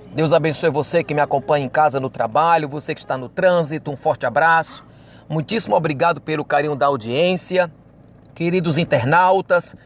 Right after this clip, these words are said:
que sempre estão ligadinhos conosco, através de uma das páginas do Facebook, você que tá me acompanhando agora, pelo Face do Projeto Jesus nas Praças, ou pela página do Facebook da T V lagonete ponto com.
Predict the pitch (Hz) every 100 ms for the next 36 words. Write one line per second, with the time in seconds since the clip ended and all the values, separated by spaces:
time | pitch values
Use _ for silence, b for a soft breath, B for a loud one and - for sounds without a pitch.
0 | b - 165 - 233 208 - 185 185 180
1 | 165 143 175 - 139 139 196 196 - 202
2 | 185 B B 151 151 156 175 160 131 202
3 | 190 160 - - 196 214 147 156 135 143
4 | - 180 - 123 107 220 240 - 233 -
5 | - 139 135 190 185 170 160 180 175 175
6 | 151 117 180 202 196 170 b b b 185
7 | 185 165 - 240 240 180 - 143 - b
8 | - 165 180 170 147 170 190 175 151 165
9 | 147 190 165 135 - 165 196 208 - 202
10 | - - 214 240 233 - 185 165 - 196
11 | 175 180 160 196 180 - 135 208 208 156
12 | 123 B B B - 175 175 170 170 180
13 | 170 160 156 165 156 - 147 143 - 185
14 | 202